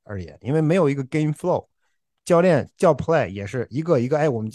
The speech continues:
我们现在练这个，练成了，OK，再练一遍，再练一遍。他没有根据场上对手，真正你面对对手的防守布阵的时候，我叫什么样的 play，对吧？我，或者说我之前已经叫过了几个 play，你这个第三档真正开始打第三档了，你的心态不一样，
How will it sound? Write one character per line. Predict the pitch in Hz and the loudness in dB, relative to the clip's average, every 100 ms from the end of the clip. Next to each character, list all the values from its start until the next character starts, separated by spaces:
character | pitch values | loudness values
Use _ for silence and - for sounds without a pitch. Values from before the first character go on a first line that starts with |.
| - | -10
我 | 117 | -10
们 | |
现 | 123 175 | -4 -2
在 | 170 | 0
练 | 175 | 2
这 | 190 143 | 2 2
个， | 113 | 2
练 | 156 131 | 0 0
成 | 120 123 | 0 -2
了， | |
OK， | 135 147 151 | -2 -2 -2
再 | - | -2
练 | 208 165 | 0 -2
一 | 143 | -2
遍， | 147 | -4
再 | 170 208 | 0 2
练 | 170 | 2
一 | 127 | 2
遍。 | 123 - _ _ _ | -2 -4 _ _ _
他 | - | 0
没 | 147 | 4
有 | 175 | 4
根 | 127 156 151 | 4 0 -2
据 | 143 | -2
场 | 127 - 87 87 | -6 -8 -12 -4
上 | 120 107 - | -2 -2 0
对 | 220 151 | 2 2
手， | 104 87 92 | -2 -8 -6
真 | - 240 | -4 0
正 | 214 | 0
你 | 139 | 0
面 | 131 175 | -2 -4
对 | 175 | -6
对 | 175 277 185 | -6 -4 -2
手 | 107 | -4
的 | 95 92 _ _ | -8 -12 _ _
防 | 131 185 | -4 -2
守 | 139 | -2
布 | 104 | -4
阵 | 131 147 | -2 -2
的 | 110 | -2
时 | |
候， | 107 | -2
我 | 107 104 | -4 -4
叫 | 113 117 | -2 -2
什 | 110 | -2
么 | 104 | -6
样 | 101 | -6
的 | |
play， | 95 95 90 - _ _ _ | -8 -8 -10 -14 _ _ _
对 | - | -10
吧？ | 98 98 | -6 -2
我， | 104 127 | -2 -2
或 | - 165 | 0 0
者 | |
说 | 131 160 | 2 0
我 | 131 110 | 0 -4
之 | - 202 | -6 -6
前 | - 160 | -2 -2
已 | 143 | -2
经 | 113 | -4
叫 | 220 180 | -2 -2
过 | 139 | -2
了 | |
几 | 123 107 | -6 -10
个 | 123 | -12
play， | - 107 | -8 -8
你 | 101 | -6
这 | 127 | -6
个 | 156 143 _ _ _ _ _ _ | -6 -8 _ _ _ _ _ _
第 | 165 | -4
三 | 180 175 | 0 0
档 | 131 82 _ | -2 -10 _
真 | - 240 | -4 0
正 | 233 | 2
开 | 156 185 | 0 0
始 | 170 | -2
打 | 135 104 | -4 -8
第 | 127 | -6
三 | 143 143 | -4 -4
档 | 95 | -4
了， | 73 | -8
你 | 101 | -6
的 | 117 | -6
心 | - 175 | -4 -2
态 | 160 | 0
不 | 120 110 | -2 -4
一 | 98 | -6
样， | 98 | -6